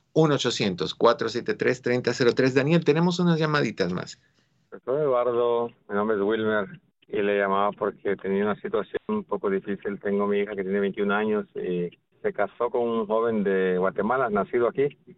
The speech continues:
Speaker 2: que tienen un niño en común, y, y él durante ese tiempo de novios, eh, la maltrataba a ella. Yo le dije a ella que lo pensara bien antes de casarse, pero ella se fue así, se casó con, y tiene su niño de ocho, de nueve meses,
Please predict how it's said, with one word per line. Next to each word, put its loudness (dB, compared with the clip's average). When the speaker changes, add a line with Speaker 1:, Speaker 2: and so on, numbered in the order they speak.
Speaker 2:
que -12
tienen 0
un 2
niño 2
en 2
común, 2
y, 0
y -2
él 0
durante 2
ese -4
tiempo 0
de 4
novios, 2
eh, 2
la 2
maltrataba 2
a 4
ella. 2
Yo 2
le 2
dije 2
a 4
ella 2
que -2
lo 2
pensara 2
bien 2
antes 0
de 0
casarse, 0
pero 0
ella 2
se -4
fue 2
así, -2
se -2
casó 0
con, -2
y -6
tiene 0
su -2
niño 2
de 2
ocho, 0
de 2
nueve 2
meses, -2